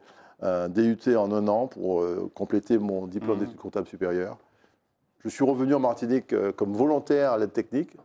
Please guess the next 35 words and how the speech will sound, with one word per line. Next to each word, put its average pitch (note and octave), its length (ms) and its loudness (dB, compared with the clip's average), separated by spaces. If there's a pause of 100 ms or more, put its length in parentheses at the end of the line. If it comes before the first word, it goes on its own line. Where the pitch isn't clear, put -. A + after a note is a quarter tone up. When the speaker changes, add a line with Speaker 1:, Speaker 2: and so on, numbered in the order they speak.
Speaker 1:
J'étais G#2 220 -2
au G#2+ 60 4
Crédit D#3+ 200 4
Agricole C#3 480 0 (640)
et F#2+ 160 2
je - 60 -6
dois G2+ 100 2
dire A2+ 140 4
que G2 280 2 (360)
le C3 80 0
premier A#2 420 0
qui B2 120 -4
m'a G#2 120 2
donné G2 540 0 (200)
ma F2+ 140 -6
chance, - 300 -4
c'est F2+ 240 -4
Maurice F#2+ 320 -6
Laouché. G2+ 440 -4 (340)
Speaker 2:
Mhm. G2 160 -6
Speaker 1:
qui, F#2+ 260 -6
qui - 160 -8
a - 20 0
accepté F#2 320 -4
de F#2 60 -4
me F#2 100 -4
prendre G2+ 280 -2
au, - 1200 -8
au - 60 -12
Crédit G2 240 -2
Agricole, G#2+ 480 -2 (460)
où G2+ 80 -10
j'ai G2 100 -2
passé, G2 320 -4
euh, F2 440 2